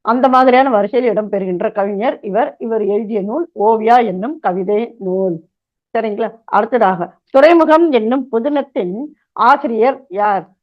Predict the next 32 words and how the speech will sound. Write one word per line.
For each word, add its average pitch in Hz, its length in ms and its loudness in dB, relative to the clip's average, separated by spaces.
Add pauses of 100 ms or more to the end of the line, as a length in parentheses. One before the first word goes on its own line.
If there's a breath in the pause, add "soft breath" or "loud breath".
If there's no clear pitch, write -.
(120)
இவர் 285 260 -6
பாத்தீங்கன்னாக்கா 269 680 0
இதுல 220 240 -4
கு-, 220 200 -14
கொடுத்திருந்தவங்க 254 680 -4
யாருமே 247 480 4
கிடையாது. 196 520 -2 (380)
உண்மையாவே 285 380 2
பாத்தீங்கன்னா 254 520 -2
சுரதா 269 260 2
அவர்கள் 220 460 2
எழுதிய 220 320 -4
நூலின் 254 400 -6
பெயர் 202 240 -4
தான் 311 300 -4 (120)
துறைமுகம் 240 640 -4
என்பது. 190 460 -8 (680)
சரிங்களா? 220 420 -4 (420)
ஆமா, 294 160 2
அப்ப 254 200 4
நாம 233 320 4
என்னம்மா 269 280 0
செய்யறது? 214 640 -4
இதுல 262 280 0
நீங்க 220 180 -6
எந்த 285 400 -2
வினாவிற்கு 269 480 -2
விடை 220 220 -6
கொடுத்தாலும் 208 520 -2
உங்களுக்கு 208 440 -6
ஒரு 196 200 -2
மதிப்பெண் 196 480 -4